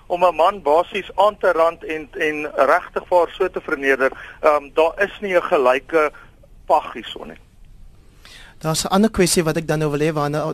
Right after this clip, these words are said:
Speaker 2: ons, ons fokus moet verskuif met die laaste so wat agt minute wat oorbly van vanaand se program. Uh, Joe van Eden, dit is natuurlik wat, uh, sommige mense noem die omdraai of die wegdraai besluit van die N G Kerk oor die plek van gays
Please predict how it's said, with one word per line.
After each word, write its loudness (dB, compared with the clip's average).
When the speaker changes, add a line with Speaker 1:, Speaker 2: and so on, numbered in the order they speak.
Speaker 2:
ons, -4
ons -8
fokus -4
moet -10
verskuif -4
met -4
die -4
laaste -2
so -6
wat -4
agt -2
minute -2
wat -4
oorbly 2
van -4
vanaand -2
se -6
program. -2
Uh, 2
Joe 0
van -4
Eden, 0
dit -2
is 0
natuurlik -2
wat, -4
uh, -2
sommige -2
mense -4
noem -4
die -4
omdraai -2
of -6
die -6
wegdraai 0
besluit -4
van 2
die 0
N -2
G -4
Kerk -4
oor 8
die -6
plek 0
van -4
gays 0